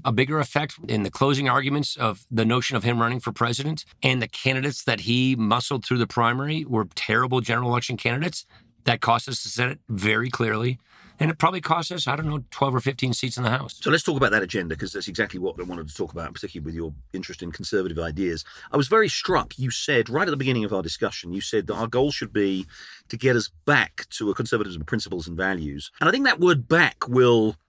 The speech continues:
Speaker 2: immediately either strike a chord
Speaker 1: Yeah,
Speaker 2: or ring
Speaker 1: yeah,
Speaker 2: alarm
Speaker 1: yes,
Speaker 2: bell.
Speaker 1: okay,
Speaker 2: Or
Speaker 1: fine.
Speaker 2: No, no, I'm not picking up on that. I'm just saying it's striking that you said that, because I think one of the concerns that people have about Trump, there are a lot of people, I think, out there, Wall Street Journal readers, probably many of them,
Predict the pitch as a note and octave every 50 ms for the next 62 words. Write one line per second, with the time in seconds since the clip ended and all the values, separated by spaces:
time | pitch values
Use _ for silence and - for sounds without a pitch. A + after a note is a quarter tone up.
0 | _ _ - C#3 C#3+ D3+ E3+ G3+ G3+ D3 D#3+ D#3 C#3 - A2+ A2+ A2 G#2 G#2 G#2
1 | G2+ - - _ - - - - - _ - - A2 F#2+ G2 - - - G#2 G#2
2 | - - - - - C#3+ F3 - C#3 B2 G#2+ C#3+ A#2+ C3 B2+ C3 D3 D3 C#3+ C3+
3 | D3 D#3 D#3+ D#3 D3 C#3+ B2+ A2+ G#2+ - D#3 C#3+ C3 B2+ A2 - - G#2+ G#2 G2+
4 | G#2 - C#4+ C#4+ C4+ A#3+ A#3 B3+ C#4 - D4 B3+ B3 B3 G3 F#3 C3+ B2+ A#2 A2+
5 | C#3+ E3+ E3+ - G3+ G3 - - G3 F3 - - - - F3 F#3 - - - -
6 | A3 G#3+ A3+ - G3 G3 F#3 D3 F3 E3 - - G#3+ G3+ D3 A#2 G#2 F#2 E2 -
7 | - B2 B2+ D#3 C#3 D3+ D#3 G3+ F3+ - G3+ A3+ A#3+ - B3+ - G3 F#3 - -
8 | - F3+ D#3+ D3+ C3+ A#2 A#2 - - A#2+ G#2+ G#2 F#2 F#2+ F#2 E2+ F2 E2+ - -
9 | A2+ A2 A#2 A2 G#2+ - _ _ _ _ - - - A2+ F2 G#2+ B2 C3 D#3 G3+
10 | A3+ - G#3+ F3+ C3+ A#2+ A2 G2+ G#2+ F#2 F2 E2+ D#2+ D2+ D#2 D2+ D#2 E2+ - -
11 | _ - _ - E2+ E2 E2+ - - E2 D#2 F2+ F2 E2+ E2 E2+ F2+ F2 F2 -
12 | - A2+ G2 G#2+ A2+ C#3+ C#3 B2+ G#2 D2+ E2 D#2+ D2+ F#2 A2+